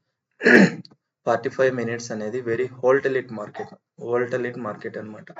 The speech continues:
అంటే ఒడిదుడుకులకు ఎక్కువ గురి అవుతాయి కాబట్టి volatility-గా ఉంటుంది.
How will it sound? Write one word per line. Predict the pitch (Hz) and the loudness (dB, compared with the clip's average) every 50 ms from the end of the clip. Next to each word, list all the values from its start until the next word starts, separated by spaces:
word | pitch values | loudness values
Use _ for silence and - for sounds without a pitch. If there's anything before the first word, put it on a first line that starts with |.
| - _ _ _ _ _ _ - - | -20 _ _ _ _ _ _ -12 -8
అంటే | 127 120 117 143 151 131 113 117 - 101 98 | -8 -4 0 2 2 2 2 0 -4 -6 -6
ఒడిదుడుకులకు | 113 117 117 120 - 127 120 - - 131 123 - | -4 -4 -2 -2 -2 -2 -4 -4 -8 -10 -10 -10
ఎక్కువ | 107 - 117 110 | -12 -12 -10 -8
గురి | 113 117 120 | -4 -2 0
అవుతాయి | 123 117 110 104 - 110 107 | 0 0 -2 -4 -4 -4 -4
కాబట్టి | 107 107 104 101 110 107 - 143 | -4 -4 -4 -6 -8 -8 -8 -10
volatility-గా | 127 113 117 110 110 107 113 113 110 110 - - 120 117 117 127 | -10 -8 -8 -8 -6 -6 -6 -6 -8 -8 -10 -10 -8 -6 -6 -6
ఉంటుంది. | 123 110 - - 113 107 104 - | -6 -10 -12 -14 -18 -18 -16 -18